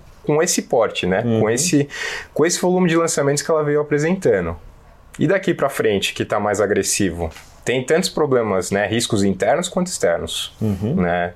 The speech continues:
Speaker 1: A gente sabe que esse setor é muito correlacionado a, ao, ao macro, né? Mas, é, tem um risco de execução, né? De, de, de giro de estoque, de
Speaker 2: Uhum.
Speaker 1: você conseguir fazer toda,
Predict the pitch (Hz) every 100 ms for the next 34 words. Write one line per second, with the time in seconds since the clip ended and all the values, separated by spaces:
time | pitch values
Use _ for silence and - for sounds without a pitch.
0 | - - - - - - 82 90 - 98
1 | 92 95 87 - 90 95 90 92 98 95
2 | 98 92 - 87 85 90 87 90 87 -
3 | - 82 87 87 - - - - - -
4 | - 90 90 92 135 - - 101 95 123
5 | 151 110 104 98 104 107 104 101 98 95
6 | - - - - - 143 160 - 160 165
7 | 185 185 - 165 147 110 110 117 104 101
8 | 101 95 98 95 98 95 90 90 - 92
9 | 95 92 92 104 147 107 95 - 101 131
10 | - 101 107 98 98 98 95 110 113 113
11 | - 92 107 120 110 101 104 101 101 110
12 | 123 110 98 87